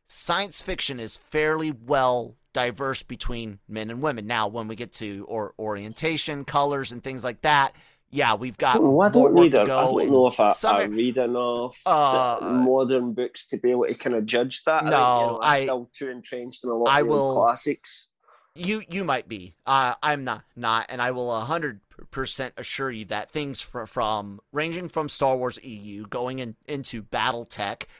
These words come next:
Speaker 1: go-, going into, uh, individual I-, I Ps, of course, definitely way more d-, diverse than an,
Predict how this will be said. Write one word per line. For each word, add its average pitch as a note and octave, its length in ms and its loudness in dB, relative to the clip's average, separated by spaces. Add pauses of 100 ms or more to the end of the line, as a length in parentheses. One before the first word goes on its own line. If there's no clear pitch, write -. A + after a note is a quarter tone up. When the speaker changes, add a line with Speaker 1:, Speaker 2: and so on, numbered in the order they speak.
(140)
Speaker 1:
go-, B2 360 -2
going C3 340 -4
into, A#2 760 -10
uh, G#2+ 260 -4
individual C#3 560 -8
I-, A2+ 160 -2 (200)
I A#2 200 2
Ps, G#2+ 420 -12
of - 160 -18
course, A2+ 380 -6 (180)
definitely A#2+ 460 -4
way C#3+ 260 -2
more A#2 340 -6 (140)
d-, G#2 120 -10
diverse G#2+ 480 -6
than G#2+ 180 -10
an, F#2+ 180 -12